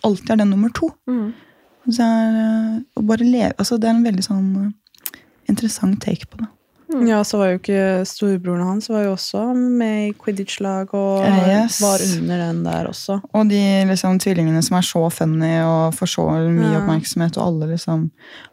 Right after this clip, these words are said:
Speaker 1: alle virker å være bedre enn han, da.
Speaker 2: Ja.
Speaker 3: Ja.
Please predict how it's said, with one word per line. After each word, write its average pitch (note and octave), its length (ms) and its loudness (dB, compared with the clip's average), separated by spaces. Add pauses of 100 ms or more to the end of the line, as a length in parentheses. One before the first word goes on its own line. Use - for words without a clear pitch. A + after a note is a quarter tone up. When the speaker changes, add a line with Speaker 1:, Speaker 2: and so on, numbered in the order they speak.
Speaker 1:
alle G#3 200 4
virker F#3 420 0
å F3+ 40 2
være D#3+ 560 2 (120)
bedre D#3 560 0
enn G3+ 80 4
han, E4+ 160 2
da. F3+ 160 2
Speaker 2:
Ja. G#3+ 140 -2 (160)
Speaker 3:
Ja. G#3 340 -2